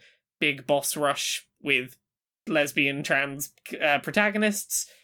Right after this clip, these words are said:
That game is fantastic. I played it through start to finish. It is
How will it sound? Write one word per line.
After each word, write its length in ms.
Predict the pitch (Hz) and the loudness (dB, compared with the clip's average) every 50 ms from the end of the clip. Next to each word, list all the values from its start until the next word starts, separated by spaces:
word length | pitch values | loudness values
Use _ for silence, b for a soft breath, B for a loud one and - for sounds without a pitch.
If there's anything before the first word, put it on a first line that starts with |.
| b b b _ _ _ _ _ - | b b b _ _ _ _ _ -2
That 280 | 220 226 262 226 - - | 0 0 2 0 0 0
game 240 | 170 151 135 113 | 0 0 0 -2
is 120 | - - - | -6 -10 -8
fantastic. 720 | - - - 123 - 131 127 - - - - 123 - - - - _ _ _ _ | -8 -8 -8 -8 -8 -8 -6 -6 -4 -4 -2 -4 -4 -6 -10 -20 _ _ _ _
I 80 | - 151 | -6 -4
played 260 | - 175 180 185 190 | 0 4 4 6 6
it 160 | 202 196 202 - | 4 2 2 0
through 220 | - 202 196 202 | 0 2 2 2
start 320 | 202 - 185 170 180 - | 2 0 0 0 0 -2
to 80 | - - | -6 -4
finish. 360 | - - 180 202 220 202 - - | 0 0 2 2 2 0 -2 -2
It 100 | - 147 | -2 -2
is 440 | 131 127 131 127 131 135 - - - | 0 0 -2 -2 -4 -4 -6 -6 -8